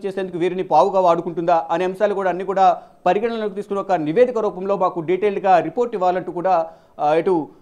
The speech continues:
రాష్ట్ర ప్రభుత్వ అధికారులకు, అంటే ప్రభుత్వానికి సంబంధించిన డీజీపీ, పోలీస్ వ్యవస్థకు సంబంధించిన బాస్ డీజీపీకి, అలాగే చీఫ్ సెక్రటరీకి, చీఫ్ సెక్ర-, సెక్రటరీకి, ఆ, నోటీసులు జారీ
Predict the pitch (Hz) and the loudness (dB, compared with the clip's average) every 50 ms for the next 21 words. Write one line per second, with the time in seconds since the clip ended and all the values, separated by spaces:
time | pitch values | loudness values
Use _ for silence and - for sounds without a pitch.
0 | _ - 123 147 190 220 214 - 240 226 - 196 190 175 208 208 208 185 - 156 | _ -2 0 2 2 2 0 -4 -6 -4 -4 -4 -4 -4 -4 -2 -2 0 0 -2
1 | 151 160 - 202 196 180 165 - 127 120 110 135 160 175 - - 160 156 185 196 | -2 -2 -2 0 0 0 -2 -4 -6 -6 -4 -2 -2 -4 -2 -4 -4 -4 -4 -4
2 | 190 214 196 190 196 185 185 180 185 180 180 180 165 151 139 175 190 175 185 190 | -2 -2 -2 -2 -2 -6 -6 -6 -4 -6 -6 -8 -10 -4 -2 -2 -2 -2 -4 -4
3 | 190 180 - - 170 180 190 190 190 190 175 175 175 180 170 175 170 175 170 185 | -4 -6 -6 -4 -4 -4 -4 -4 -4 -6 -6 -6 -8 -8 -8 -8 -8 -8 -8 -8
4 | 170 147 156 160 180 175 156 143 127 151 175 165 185 190 190 185 175 202 180 180 | -4 0 0 0 0 0 -6 -8 -6 -4 -4 -4 -4 -4 -4 -4 -4 -2 -2 -2
5 | 185 175 175 - 214 214 214 - 208 208 190 185 165 180 175 170 180 165 - - | -4 -6 -8 -10 -12 -10 -8 -8 -8 -6 -6 -8 -8 -8 -8 -8 -8 -8 -10 -12
6 | _ _ _ _ - 220 214 208 202 190 - - 175 - - - - 202 202 208 | _ _ _ _ -10 -10 -8 -8 -10 -12 -12 -16 -20 -18 -20 -8 -8 -6 -4 -4
7 | 202 185 196 190 175 190 202 175 165 - - _ _ _ - 156 156 151 147 151 | -4 -4 -6 -6 -4 -2 -2 -2 -2 -4 -8 _ _ _ 2 4 4 4 4 0
8 | 190 208 233 214 214 196 202 190 180 170 143 170 165 175 185 | 0 0 -2 -6 -6 -4 -2 -2 -2 -2 0 0 0 0 0